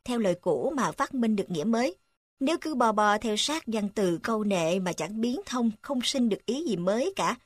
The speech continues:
sẽ không bao giờ học dịch nổi. Dịch là nói về lẽ sống. Người câu nệ là kẻ đã chết. Chết trong quá khứ, chết trong khuôn khổ. Nhất hồi niêm xuất, nhất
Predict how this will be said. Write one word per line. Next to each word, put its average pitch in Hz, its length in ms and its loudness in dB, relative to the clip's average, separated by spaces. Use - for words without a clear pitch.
sẽ 277 320 2
không 254 140 -4
bao 240 100 -2
giờ 190 160 0
học 180 180 -6
dịch 170 160 -6
nổi. 175 340 -2
Dịch 233 160 4
là 208 120 0
nói 233 220 0
về 202 220 4
lẽ 185 200 2
sống. 269 300 0
Người 226 220 8
câu 277 260 4
nệ 196 480 2
là 180 180 -2
kẻ 175 180 -4
đã 175 140 0
chết. 254 200 0
Chết 254 320 4
trong 190 180 -2
quá 196 160 4
khứ, 240 360 2
chết 311 280 0
trong 226 120 -2
khuôn 214 240 -2
khổ. 196 360 2
Nhất 269 280 2
hồi 185 420 2
niêm 226 300 2
xuất, 320 240 -4
nhất 277 260 0